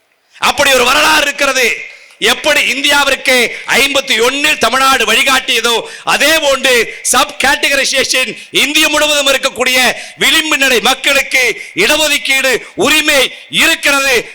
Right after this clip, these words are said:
வேண்டும், வேண்டும் என்பதை இன்றைக்கு தமிழ்நாடு வழிகாட்டும், வழிகாட்டுகிறது என்பதை நேரத்தில்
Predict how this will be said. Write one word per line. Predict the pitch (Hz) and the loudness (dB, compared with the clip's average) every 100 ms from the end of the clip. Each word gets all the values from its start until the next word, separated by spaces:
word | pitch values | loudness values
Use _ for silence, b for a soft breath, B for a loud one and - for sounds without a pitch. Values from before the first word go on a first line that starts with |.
| - | -2
வேண்டும், | 233 320 320 294 254 - - | 2 2 0 0 0 -4 -4
வேண்டும் | 208 320 339 330 | 0 2 0 -2
என்பதை | 294 277 269 247 - - | 0 0 2 0 -2 -6
இன்றைக்கு | - 233 214 190 | -4 -2 -2 -2
தமிழ்நாடு | 202 262 262 247 233 202 B B | 0 2 2 2 2 -2 B B
வழிகாட்டும், | 180 262 277 254 247 247 220 - B | 0 2 2 2 0 -4 -4 -8 B
வழிகாட்டுகிறது | 226 254 233 294 294 262 254 | 0 2 2 2 0 -2 -2
என்பதை | 247 233 214 214 | -2 -2 -2 0
நேரத்தில் | 220 262 254 240 214 | 0 0 -2 -2 -2